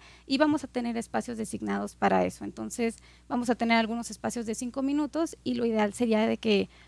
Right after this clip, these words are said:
pues, la mayoría o todos en este caso puedan participar. Entonces, vamos a dejar como casos exclusivos,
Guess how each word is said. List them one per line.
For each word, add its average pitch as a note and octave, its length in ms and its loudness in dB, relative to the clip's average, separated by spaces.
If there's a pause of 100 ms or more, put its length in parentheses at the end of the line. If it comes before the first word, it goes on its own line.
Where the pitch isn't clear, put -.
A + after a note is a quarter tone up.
(100)
pues, G#3 220 4
la G#3 80 8
mayoría G#3 520 2
o F#3+ 140 -2
todos G#3 380 -4
en G3+ 80 -6
este G3+ 160 -8
caso G3+ 260 -4
puedan G#3+ 260 -2
participar. C#4+ 720 2
Entonces, A3 380 -6
vamos A#3 260 0
a A#3 60 2
dejar G#3+ 260 4
como A3 320 -2 (220)
casos C4 260 2
exclusivos, C4+ 720 -2